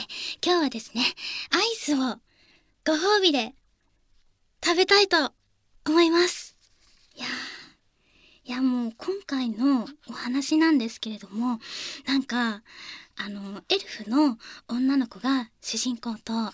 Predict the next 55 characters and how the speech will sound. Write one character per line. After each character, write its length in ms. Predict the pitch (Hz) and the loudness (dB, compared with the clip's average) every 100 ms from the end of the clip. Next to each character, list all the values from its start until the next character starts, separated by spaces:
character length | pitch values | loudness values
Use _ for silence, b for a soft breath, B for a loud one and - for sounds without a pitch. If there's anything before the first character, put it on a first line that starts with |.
| _ _ _ _ _ | _ _ _ _ _
ま 280 | 247 247 220 | -2 0 -2
あ、 80 | - _ _ _ _ _ _ _ | -8 _ _ _ _ _ _ _
初 180 | - - | -8 -6
恋 160 | - 240 | -4 -6
で 280 | 214 196 - _ _ _ _ _ _ _ _ _ - | -6 -8 -14 _ _ _ _ _ _ _ _ _ 0
な 120 | 262 | 0
っ 20 | |
て 340 | - 226 208 - _ _ _ | -2 -8 -8 -12 _ _ _
み 100 | 247 | -4
た 120 | 240 | -2
い 80 | 220 | -4
な 200 | 196 185 - | -6 -12 -12
感 200 | - 220 | -8 -4
じ 120 | 220 226 | -4 -2
で、 240 | 240 247 B B B - | -2 -2 B B B 2
ね、 280 | 311 294 - _ _ | 4 2 -4 _ _
も 220 | 269 262 | 6 6
う 80 | 226 - | 4 2
皆 160 | 262 302 | 6 6
さ 140 | 226 | 6
ん 40 | 214 | 0
ね、 200 | 262 - - | 0 0 -12
聞 80 | - | -6
き 120 | 240 | -4
終 100 | 233 | -4
え 20 | |
た 120 | 214 | -6
方 180 | 185 208 | -10 -8
だ 100 | 196 | 0
と 80 | 302 | 6
思 280 | 311 311 302 | 10 10 8
う 20 | |
ん 80 | 247 | 6
で、 160 | 277 233 480 | 4 4 4
<laughs> 180 | 571 427 | 4 2
あ 80 | 269 | 0
の、 160 | 233 208 | -2 -4
ネ 200 | 202 226 | -6 -4
タ 100 | 226 | -4
バ 140 | 214 | -4
レ 320 | 208 202 202 | -4 -4 -4
と 100 | 196 | -6
か 180 | 202 185 | -8 -8
な 120 | 190 | -8
い 80 | 214 | -8
と 80 | 196 | -10
思 140 | 196 | -12
う 40 | 196 | -12
ん 40 | |
で 100 | 202 | -12
す 100 | 226 | -10
け 100 | - | -8
れ 100 | 233 | -8
ど 100 | 233 | -4
も、 220 | 254 320 | 2 4